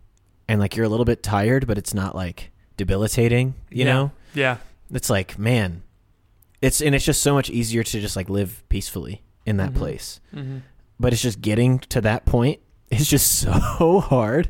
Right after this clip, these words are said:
Speaker 2: It's really hard, yeah.
Speaker 1: So I'm, I'm looking forward to doing a couple, like, longer forty-eight hour fasts this Lent, just 'cause I've done them a couple times, and it's just, I do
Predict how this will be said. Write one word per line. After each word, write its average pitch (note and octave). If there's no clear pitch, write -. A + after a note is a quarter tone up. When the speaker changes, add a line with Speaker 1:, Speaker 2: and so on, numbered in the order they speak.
Speaker 2:
It's D3+
really D3+
hard, B2+
yeah. B2+
Speaker 1:
So G#2+
I'm, D3+
I'm E3+
looking D#3+
forward B2
to A2+
doing A2
a G2
couple, G#2
like, G#2+
longer G2
forty-eight G2
hour F2+
fasts F#2
this -
Lent, F2+
just -
'cause G2+
I've G#2+
done C#3
them B2
a G#2
couple F#2+
times, F2
and F2+
it's F#2+
just, -
I B2+
do D3